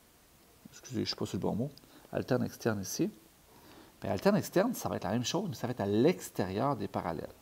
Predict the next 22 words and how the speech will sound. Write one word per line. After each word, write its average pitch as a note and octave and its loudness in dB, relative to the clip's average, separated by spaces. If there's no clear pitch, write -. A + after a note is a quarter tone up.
Donc, - -8
on F2+ -2
va G2 4
noter F#2 -2
la A2 2
définition. G2 -4
Donc, G2+ 0
des A2 6
angles C3+ 6
n'ayant G#2 4
pas A#2 6
le G#2 8
même F#2+ 0
sommet, F#2+ -2
situés C3 4
de A2 8
part C#3+ 6
et G#2+ 6
d'autre G#2 6
de G#2 6
la E2+ 2
séquence, B2 -4